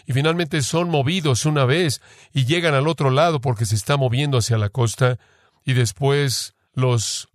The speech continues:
peces de manera salvaje pueden buscar el mar solo para ser atrapados una vez más en la misma red, finalmente para ser llevados a la costa, aunque están moviéndose de lado a lado y entran a una muerte silenciosa. Y así es.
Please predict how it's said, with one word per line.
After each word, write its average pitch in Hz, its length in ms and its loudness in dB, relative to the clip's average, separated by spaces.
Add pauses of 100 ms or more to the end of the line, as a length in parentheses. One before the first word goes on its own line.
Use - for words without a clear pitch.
peces 135 480 0
de 120 100 2
manera 120 320 2
salvaje 120 600 0
pueden 123 460 0
buscar 120 440 0
el 117 100 0
mar 120 300 2
solo 127 260 0
para 113 220 2
ser 139 420 0 (420)
atrapados 120 580 0
una 131 160 4
vez 127 200 0
más 139 380 0
en 110 100 4
la 104 80 2
misma 120 300 4
red, 123 260 2 (360)
finalmente 139 440 0
para 123 220 2
ser 147 220 0
llevados 135 540 0
a 123 60 2
la 110 140 2
costa, 131 560 0 (320)
aunque 131 260 -2
están 156 300 0
moviéndose 131 720 0
de 113 120 2
lado 135 280 2
a 120 40 0
lado 131 300 0
y 117 160 -2
entran 110 480 -2
a 110 80 2
una 127 200 2
muerte 120 420 2
silenciosa. 110 800 2 (300)
Y 139 60 0
así 143 280 0
es. 175 380 -4